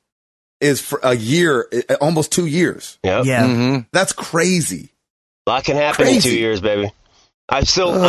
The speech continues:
Speaker 1: Ugh.
Speaker 2: still going for that episode three hundred at the Franklin Theater.
Speaker 4: There you
Speaker 1: Oh,
Speaker 4: go.
Speaker 1: man.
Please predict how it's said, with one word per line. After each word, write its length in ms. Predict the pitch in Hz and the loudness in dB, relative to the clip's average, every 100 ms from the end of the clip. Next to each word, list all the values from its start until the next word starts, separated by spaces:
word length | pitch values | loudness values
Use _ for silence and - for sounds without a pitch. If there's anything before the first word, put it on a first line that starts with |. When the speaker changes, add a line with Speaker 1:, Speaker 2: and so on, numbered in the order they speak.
| 151 | 4
Speaker 1:
Ugh. 40 | |
Speaker 2:
still 220 | - 175 | 2 0
going 240 | 151 160 156 | 0 0 0
for 100 | 143 | 0
that 180 | 131 - _ _ - | -2 -4 _ _ -6
episode 440 | 139 143 147 143 | -4 -2 -2 -2
three 160 | 147 143 | -2 0
hundred 280 | 143 143 123 | 0 0 -2
at 80 | 117 | -4
the 80 | |
Franklin 380 | - 123 120 113 | -4 -2 -2 -2
Theater. 400 | 127 123 104 95 - _ _ _ _ _ _ _ | 0 0 0 -2 -6 _ _ _ _ _ _ _
Speaker 4:
There 120 | 82 80 | -6 0
you 60 | |
Speaker 1:
Oh, 100 | 92 | 2
Speaker 4:
go. 140 | 98 95 | 2 2
Speaker 1:
man. 320 | 95 95 92 | 0 -2 -6